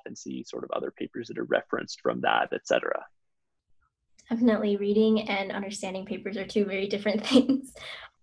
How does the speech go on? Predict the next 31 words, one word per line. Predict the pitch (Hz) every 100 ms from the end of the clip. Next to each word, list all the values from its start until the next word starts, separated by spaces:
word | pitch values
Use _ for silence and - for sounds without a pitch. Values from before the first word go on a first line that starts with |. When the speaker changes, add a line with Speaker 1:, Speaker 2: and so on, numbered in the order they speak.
| -
Speaker 2:
I |
remember | 277 269 277
when | 269
I | 220
got | 214 220 220
started, | 233 214 214
um, | 214 196 196 220 -
there | 208
was | 226
so | -
much | 220 220
notation | 220 208 208 202 214 220 214
and | 240 240
so | - 214
much | 214 208 -
terminology | 226 208 190 202 202
that | 202
I |
had | 196
no | 202 214 214
idea | 220 214 208
what |
was | 220 233
going | 202 190 180
on, | 185 - -
but | 180
it's | 208
gotten | 208 185 185
much | 180 -
<laughs> | -
better. | 240 - 233